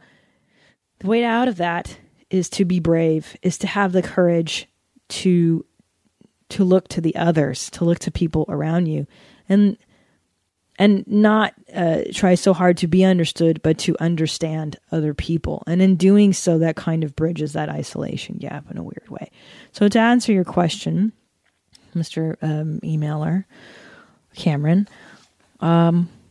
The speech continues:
do you have to reach out to other people? And to get over loneliness, a lot of that has to do with no one's gonna understand me. I'm, I am this island,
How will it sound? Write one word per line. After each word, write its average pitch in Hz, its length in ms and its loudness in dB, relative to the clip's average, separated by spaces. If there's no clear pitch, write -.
do 226 140 0
you 220 160 4
have 190 340 -2
to 170 140 -4
reach 170 220 -2
out 180 200 0
to 196 140 -2
other 214 160 0
people? 220 520 -6
And 185 180 -2
to 202 100 -2
get 220 180 2
over 233 320 2
loneliness, 214 760 2
a 196 60 -4
lot 214 240 2
of 233 80 2
that 214 140 4
has 196 260 0
to 202 100 -2
do 180 220 2
with 180 180 0
no 185 100 4
one's 185 180 2
gonna 180 160 -2
understand 170 640 -2
me. 165 320 -2
I'm, 196 540 2
I 196 160 2
am 220 160 6
this 190 160 0
island, 165 500 -2